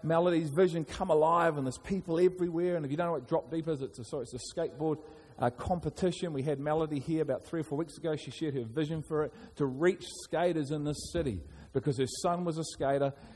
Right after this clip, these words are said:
and she was down there and she was seeing the culture that was being birthed, the culture that he was rubbing himself up with,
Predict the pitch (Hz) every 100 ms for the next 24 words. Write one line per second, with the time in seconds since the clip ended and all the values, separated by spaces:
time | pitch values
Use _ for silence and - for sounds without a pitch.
0 | - - - 123 117 139 156 175 170 160
1 | 147 135 123 - 170 175 175 156 - -
2 | - 113 - - 185 180 165 147 147 127
3 | 151 160 139 98 151 165 165 - - -
4 | 175 - 151 139 143 160 143 120 139 151
5 | 151 147 143 165 143 - 160 - 160